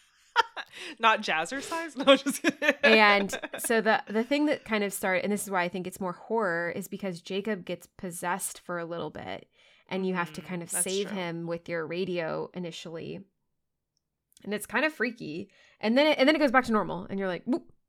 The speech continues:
Speaker 1: Well,
Speaker 2: okay."
Speaker 1: yeah.
Speaker 2: Yep.
Speaker 1: I, I would, okay, I would agree with you. Possession is more horror than thriller. You're right.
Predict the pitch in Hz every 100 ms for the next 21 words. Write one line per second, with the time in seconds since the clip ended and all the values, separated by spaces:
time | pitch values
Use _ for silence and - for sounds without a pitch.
0 | _ - 226 269 262 - _ _ _ _
1 | - 165 139 180 190 _ _ _ _ -
2 | 196 214 - - - 226 233 233 233 247
3 | 294 330 359 220 220 151 214 302 330 196
4 | 175 175 165 160 214 196 190 - 202 185
5 | 170 - 170 165 165 170 175 143 143 -
6 | 127 131 147 147 151 127 110 113 175 160
7 | 151 -